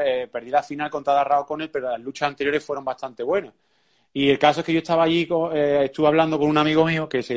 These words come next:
que es Roberto Atala, que mucha gente de aquí de, de España lo conoce porque él ha estado en Barcelona también dando clases, estuvo aquí en Sevilla. Él fue, Roberto Atala precisamente fue una persona que yo ayudé, porque una vez que se quedó tirado en un viaje en, en Portugal, no tenía dónde ir,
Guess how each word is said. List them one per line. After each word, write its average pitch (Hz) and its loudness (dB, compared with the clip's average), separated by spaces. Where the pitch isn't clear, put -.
que 123 -12
es 127 -10
Roberto 135 -2
Atala, 139 2
que 113 -16
mucha 123 -14
gente 127 -10
de 123 -2
aquí 127 -6
de, 131 -2
de 127 -2
España 135 -2
lo 135 2
conoce 135 -2
porque 131 -2
él 123 2
ha 120 2
estado 127 -2
en 123 -4
Barcelona 123 2
también 127 0
dando 117 -2
clases, 139 4
estuvo 139 4
aquí 135 2
en 131 2
Sevilla. 135 4
Él 135 0
fue, 151 4
Roberto 127 4
Atala 147 4
precisamente 143 -2
fue 135 -4
una 139 -2
persona 135 -2
que 113 -6
yo 113 2
ayudé, 143 4
porque 123 -2
una 139 4
vez 147 6
que 143 0
se 120 -8
quedó 120 0
tirado 151 4
en 151 2
un 151 0
viaje 156 2
en, 135 -8
en 139 -6
Portugal, 143 2
no 147 -4
tenía 143 -4
dónde 160 2
ir, 208 -4